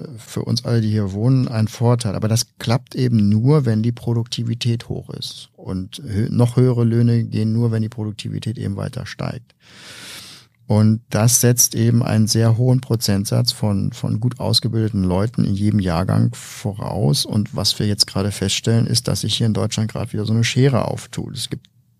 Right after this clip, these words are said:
weiterhin auch einen großen Teil der, der Jahrgänge, die gut ausgebildet werden, aber es gibt eben auch mehr, immer mehr Leute, die keine oder eine schlechte Ausbildung in Deutschland haben. Und das ist ein Problem. Und dann haben wir natürlich die physische Knappheit über das Thema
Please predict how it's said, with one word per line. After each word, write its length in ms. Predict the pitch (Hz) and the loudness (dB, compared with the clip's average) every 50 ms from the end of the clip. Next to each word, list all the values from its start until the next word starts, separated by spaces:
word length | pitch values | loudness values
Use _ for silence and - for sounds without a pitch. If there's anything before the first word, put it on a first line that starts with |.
| _ _ | _ _
weiterhin 440 | - - - 117 - 127 127 123 123 | -4 -2 -2 2 4 4 6 4 4
auch 200 | - - 95 92 | 0 -2 -6 -6
einen 80 | 117 110 | -8 -8
großen 340 | - 117 107 107 - 101 - | -6 -4 -4 -2 -2 -4 -2
Teil 220 | - 95 98 95 | 0 0 0 0
der, 240 | - - - - - - | 0 -2 -4 -6 -8 -8
der 120 | 95 90 | -6 -2
Jahrgänge, 500 | 92 92 98 110 107 113 110 113 113 104 | 0 2 2 4 4 4 4 4 4 2
die 160 | - 123 - _ | 0 -6 -10 _
gut 180 | - 120 117 123 | -6 -6 -6 -4
ausgebildet 460 | - - - - 113 113 120 117 113 | -6 -6 -6 -4 -2 -2 0 0 0
werden, 180 | 113 113 113 - | 0 0 0 -2
aber 140 | - 107 110 | -2 0 -2
es 120 | - - | -2 0
gibt 240 | - 123 - - - | -2 -6 -6 -2 0
eben 200 | 120 117 - - | 0 0 0 0
auch 260 | - 110 110 - - _ _ - _ - | -2 -4 -4 -4 -8 _ _ -20 _ -4
mehr, 580 | - 107 107 113 113 120 123 127 139 147 151 - | 0 4 6 6 8 8 8 8 6 4 0 2
immer 200 | 135 123 120 113 | 2 2 4 4
mehr 180 | 113 113 113 | 4 2 2
Leute, 320 | 117 120 123 127 123 - - | 2 2 2 2 0 0 -4
die 180 | 127 135 - _ _ _ - | -4 -4 -10 _ _ _ -12
keine 400 | - - 101 107 117 131 135 - | -4 -2 0 2 2 2 0 0
oder 160 | - 117 113 | -2 -2 0
eine 120 | 113 107 | 0 -2
schlechte 380 | - - - 123 - - - - | -2 0 0 0 0 0 -6 -6
Ausbildung 460 | - - - - - - 101 - - | -4 -6 -8 -8 -10 -10 -8 -8 -8
in 60 | 90 | -6
Deutschland 420 | 50 50 50 - - - 104 98 98 | -6 -6 -6 -6 -8 -8 -8 -8 -6
haben. 240 | - - - - _ _ - - - - - - - - - - - _ _ _ - | -8 -8 -8 -12 _ _ -20 -20 -18 -16 -16 -16 -16 -16 -18 -20 -20 _ _ _ 2
Und 400 | 113 110 107 104 101 - - - - | 4 4 4 4 2 0 -8 -6 -2
das 220 | - 98 113 - | 0 0 0 0
ist 500 | - - 117 110 - - - - - - | 0 0 0 0 0 -2 -6 -6 -8 -6
ein 240 | - 98 110 127 143 | 0 4 4 4 4
Problem. 520 | - - 143 131 127 131 135 139 139 139 123 | 4 2 2 4 6 6 6 6 6 6 6
Und 80 | 110 | 4
dann 160 | 110 107 104 | 4 4 6
haben 80 | 107 113 | 6 6
wir 80 | 113 107 | 6 4
natürlich 220 | 104 - 107 98 | 4 2 0 -2
die 80 | - - | -2 -2
physische 420 | - 123 123 127 127 117 - 110 | 2 2 4 4 2 2 0 -4
Knappheit 480 | - - 120 117 117 - 120 113 113 - | -2 0 0 0 2 2 0 0 0 -2
über 200 | - 117 113 110 | -4 -6 -4 -2
das 180 | 110 110 - | -2 -2 0
Thema 560 | - 113 107 101 101 98 95 95 101 104 101 | 2 2 2 4 2 2 2 0 -2 -4 -6